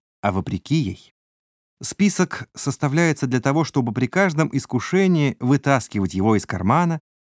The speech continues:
перечитывать и уговаривать себя: «Не будь дураком». Это помогает преодолеть соблазн,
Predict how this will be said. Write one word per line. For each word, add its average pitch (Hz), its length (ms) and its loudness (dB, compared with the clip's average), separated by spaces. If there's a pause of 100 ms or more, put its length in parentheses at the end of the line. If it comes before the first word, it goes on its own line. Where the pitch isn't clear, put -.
(120)
перечитывать 180 760 2 (260)
и 214 200 0
уговаривать 110 640 4
себя: 98 320 0 (180)
«Не 110 200 6
будь 113 240 2
дураком». 113 560 0 (520)
Это 143 200 0
помогает 143 500 2
преодолеть 123 560 2
соблазн, 107 680 0